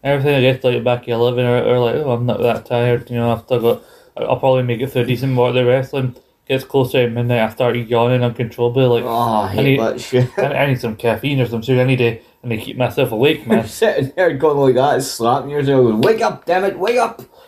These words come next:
Speaker 1: You've been talking about sleeping and feeling tired. I'm starting to feel fucking tired right now, just
Speaker 2: Do you,
Speaker 1: talking about it.
Speaker 2: do you need some Ovaltine in a hot water bottle?
Speaker 1: I'm not that old, fuck off.
Speaker 2: <laughs>
Speaker 1: That's the thing,
Speaker 2: Hey,
Speaker 1: part, part of my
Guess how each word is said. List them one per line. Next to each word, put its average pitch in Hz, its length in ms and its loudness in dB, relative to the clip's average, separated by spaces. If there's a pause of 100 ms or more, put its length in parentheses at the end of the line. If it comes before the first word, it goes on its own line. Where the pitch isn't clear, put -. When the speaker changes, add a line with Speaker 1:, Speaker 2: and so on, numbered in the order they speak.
(120)
Speaker 1:
You've 202 100 0
been 151 80 2
talking 160 300 4
about 143 140 0
sleeping 139 380 -4
and 123 180 0
feeling 131 220 0
tired. 127 260 0
I'm 110 140 -4
starting 143 240 -2
to - 40 -6
feel 131 140 0
fucking 117 300 -6
tired 123 340 0
right 127 320 0
now, 165 140 0
just - 400 -18
Speaker 2:
Do 139 100 -6
you, 151 60 -6
Speaker 1:
talking 165 320 0
about 120 260 0
it. 110 60 -4
Speaker 2:
do 120 80 -2
you 117 180 0
need 127 180 2
some 135 220 -4
Ovaltine 131 720 -2
in 107 160 -4
a 117 140 0
hot 123 240 0
water 147 400 -2
bottle? 110 500 -4 (380)
Speaker 1:
I'm 151 100 -4
not 160 160 0
that 113 220 0
old, 98 240 -4
fuck 123 200 -4
off. 104 240 -4 (240)
Speaker 2:
<laughs> 269 1120 -4 (360)
Speaker 1:
That's 202 160 -2
the 175 60 -4
thing, 160 180 4
Speaker 2:
Hey, 156 60 6
Speaker 1:
part, - 220 -2
part 185 200 0
of 160 60 -12
my 214 200 0